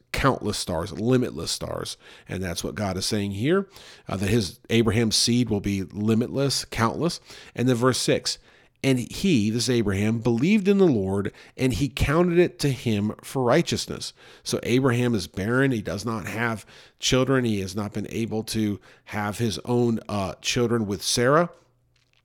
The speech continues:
And he is getting up in age, and he's gonna be a hundred before he has a child. And that's improbable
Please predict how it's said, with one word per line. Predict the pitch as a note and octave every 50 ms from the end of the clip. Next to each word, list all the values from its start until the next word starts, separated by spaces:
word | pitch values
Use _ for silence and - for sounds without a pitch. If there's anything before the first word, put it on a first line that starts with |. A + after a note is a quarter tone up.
| _ - - -
And | A#2 A#2 A2+ A2 G#2+ G2 F#2
he | G#2 A#2 A2+
is | G2+ -
getting | - A#2+ G#2 G2 F2
up | D#2 G#2 - -
in | E2+ -
age, | - A#2 B2+ C#3 E3+ G#3+ A#3 A3+ - - - _ _ _ _ _ _ _ _ _ - B2
and | A#2+ A2+ A2 G#2+ G#2 G#2 F#2+ F2+ -
he's | - F#2+ A2+ G#2 F#2
gonna | A#2+ A2+ A2
be | F#2+ A2+ G#2+
a | F2
hundred | E2+ - A#2 A#2 B2 C#3 B2+ A2+
before | A2+ - - A#2 A2+ G#2+
he | G2
has | G2 G#2+ A2+ G2
a | G2 F2+
child. | - - A2+ A2+ B2 C3+ E3 F3 E3 - _ _ _ _ _ _ _ _
And | - A#2 A#2 A2+ A2 G#2+ G#2+ G2
that's | F#2 A#2 A#2+ A#2 - - - -
improbable | A#2+ A2+ - - - A2+ G2+ G#2+ A#2+ C3 C3+ C#3+ D3+ D3+ D#3